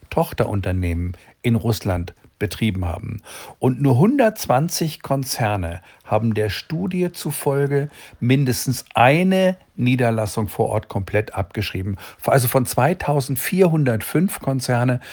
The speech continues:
Konzernen waren es hundertzwanzig, die dann mindestens eine Niederlassung abgeschrieben haben. Also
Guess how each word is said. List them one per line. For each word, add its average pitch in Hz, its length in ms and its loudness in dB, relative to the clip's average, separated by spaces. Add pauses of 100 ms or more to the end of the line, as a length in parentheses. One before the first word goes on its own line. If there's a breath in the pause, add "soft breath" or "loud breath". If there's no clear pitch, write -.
(600 loud breath)
Konzernen 120 720 2
waren 113 220 2
es - 180 -4
hundertzwanzig, 123 1040 2 (300 loud breath)
die 123 80 2
dann 113 180 4
mindestens 110 560 0
eine 113 340 4
Niederlassung 107 640 -2
abgeschrieben 92 640 -6
haben. 92 160 -2
Also 120 240 4